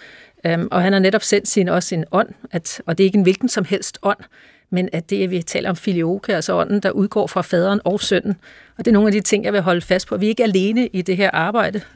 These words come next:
øh, og mange, rigtig mange, nu har jeg været, øh, sognepræst i femogtyve år og provst i fem år, men jeg har også været feltpræst og været udsendt som feltpræst. Og jeg har også været ledende beredskabspræst i det hjemlige katastrofeberedskab. Og der har jeg erfaret, at mennesker regner med folkekirken. Vi regner med,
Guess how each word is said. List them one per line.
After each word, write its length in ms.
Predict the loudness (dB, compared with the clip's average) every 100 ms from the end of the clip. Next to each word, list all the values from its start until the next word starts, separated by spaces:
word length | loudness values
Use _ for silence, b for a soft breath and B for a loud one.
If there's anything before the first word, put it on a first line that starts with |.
| -4
øh, 120 | -4 -4
og 120 | -2 0
mange, 300 | 2 2 2
rigtig 200 | 0 -2
mange, 200 | -2 0
nu 40 | -2
har 40 |
jeg 80 | -2
været, 320 | -2 -2 -4 -12 -16 -8
øh, 260 | -6 -6 -10 _ B B B B
sognepræst 640 | -2 0 2 0 -2 -2 -4
i 140 | -4
femogtyve 500 | -2 0 0 0 2
år 160 | 2 0
og 220 | -2 -4 -8 B B B
provst 300 | 2 2 2
i 40 |
fem 260 | 0 0 0
år, 260 | -2 -4 -4
men 140 | -2
jeg 60 | 0
har 60 |
også 140 | 0 0
været 280 | 0 0 -2
feltpræst 500 | -4 -4 -4 -4 -4
og 80 |
været 140 | -4 -2
udsendt 440 | -4 -4 -6 -8 -18
som 200 | -6 -6
feltpræst. 520 | -4 -6 -4 -6 -8 _ b b b
Og 60 |
jeg 60 | 0
har 40 |
også 120 | 0
været 120 | 0 4
ledende 280 | 4 4
beredskabspræst 720 | 2 -2 -2 -6 -10 -6 -6 -6
i 60 |
det 120 | -4
hjemlige 340 | -2 0 0 -2
katastrofeberedskab. 960 | -4 -6 -4 -6 -6 -6 -8 -8 -10 -12 b b b b
Og 80 | 0
der 60 |
har 60 | 2
jeg 80 | 2
erfaret, 480 | 2 0 -2 -2 0
at 220 | 0 0
mennesker 420 | 0 0 -2 -2
regner 240 | 0 0 0
med 100 | 0
folkekirken. 600 | -2 -2 -6 -8 -6 -4
Vi 60 |
regner 280 | -4 -2 0
med, 140 | 0